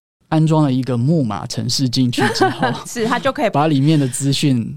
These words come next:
Speaker 2: 他就可以看到了。
Speaker 1: 偷出来，
Speaker 2: 对，
Speaker 1: 好，
Speaker 2: OK。
Speaker 1: 然后再把我们所谓的 remote command，啊，
Speaker 2: 嗯哼。
Speaker 1: 就是一个远端的脚本指令塞到这个网页里面去执行。
Speaker 2: 是。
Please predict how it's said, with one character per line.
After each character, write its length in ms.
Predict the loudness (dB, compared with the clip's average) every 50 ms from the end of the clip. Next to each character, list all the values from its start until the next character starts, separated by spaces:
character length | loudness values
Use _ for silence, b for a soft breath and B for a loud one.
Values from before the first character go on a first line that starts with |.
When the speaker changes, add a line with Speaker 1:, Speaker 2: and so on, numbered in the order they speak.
| -12
Speaker 2:
他 80 | -12 -8
就 120 | -6 -4
可 60 | -4 -4
以 20 |
看 260 | -4 -2 -2 -2 -2 -2
到 120 | -2 -4 -4 -2
了。 40 |
Speaker 1:
偷 140 | 0 -2 -2
出 280 | -2 -2 -4 -2 -2 -2
来， 220 | -2 -4 -6 -8 -8
Speaker 2:
对， 240 | -6 -6 -6 -6 -6 -8
Speaker 1:
好， 120 | -8 -8
Speaker 2:
OK。 360 | -8 -8 -10 -10 -10 -12 -14 -10
Speaker 1:
然 140 | -8 -6 -4
后 120 | -4 -4 -4
再 200 | -2 -2 -2 -2
把 440 | -2 -6 -6 -6 -8 -12 -14 -16 -18 -20 -20 _ _ -10
我 140 | -6 -4
们 120 | -2 -2 -2
所 160 | -2 -2 -2
谓 100 | -2 -2
的 100 | -2 -4
remote 500 | -4 -6 -8 -6 -4 -2 0 0 -2 -4
command， 420 | -6 -10 -10 -8 -6 -8 -8 -8 -10 -14 -14
啊， 20 | -14
Speaker 2:
嗯 80 | -12
哼。 80 | -10 -8
Speaker 1:
就 80 | -6
是 180 | -4 -2 0 0
一 100 | 0 0
个 160 | -2 -4 -6 -4
远 240 | -4 -6 -6 -6 -4
端 260 | -4 -4 -2 -2 -2
的 220 | -2 -4 -6 -6 -12 _ _ _ _ _ _ -4
脚 220 | -2 0 0 0
本 180 | 0 0 0 0
指 200 | 0 -2 -4 -4
令 240 | -2 -2 -2 -4 -6
塞 420 | -6 -6 -6 -4 -2 -2 -2 -2
到 160 | -2 -2 -4
这 120 | -4 -6 -6
个 100 | -8 -6
网 240 | -8 -8 -8 -6 -6
页 100 | -6 -6
里 120 | -8 -8
面 180 | -8 -8 -8 -8
去 140 | -10 -10
执 320 | -8 -6 -4 -4 -4 -4 -6
行。 200 | -6 -8 -8 -10
Speaker 2:
是。 60 | -14